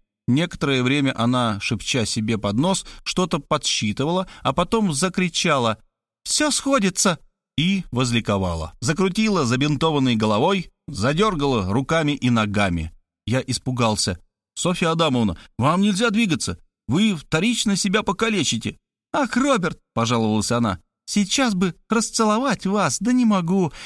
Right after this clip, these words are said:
Лежу как мумия. Вы даже не знаете доказательства, чему только что привели». «Чему?» «Моему гениальному уму! Только что на ваших глазах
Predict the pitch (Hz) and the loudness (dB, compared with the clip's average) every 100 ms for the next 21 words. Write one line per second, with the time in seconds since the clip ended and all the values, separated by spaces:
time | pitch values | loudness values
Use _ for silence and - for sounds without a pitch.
0 | - 214 233 233 233 - 185 185 175 165 | -4 0 2 0 0 0 2 2 2 0
1 | 147 - _ - 254 240 226 240 254 226 | -4 -12 _ 0 2 4 2 2 2 2
2 | 269 214 185 180 180 202 208 208 175 185 | 2 2 0 0 0 2 0 0 -2 0
3 | - 208 240 269 - - - 226 202 - | 2 2 4 2 -2 -4 0 2 0 0
4 | 214 190 196 190 196 160 _ _ _ _ | 0 0 2 2 2 -2 _ _ _ _
5 | - 104 95 104 143 _ _ _ _ - | -2 0 2 0 -2 _ _ _ _ 2
6 | 240 269 294 285 269 277 269 262 247 240 | 2 4 2 2 2 2 2 2 2 4
7 | 233 233 269 233 - - - _ - 269 | 4 4 4 2 -2 -14 -20 _ -2 0
8 | 233 233 - 277 262 190 208 196 208 175 | 2 0 2 2 2 4 2 0 0 2
9 | 202 190 247 226 | 2 2 2 0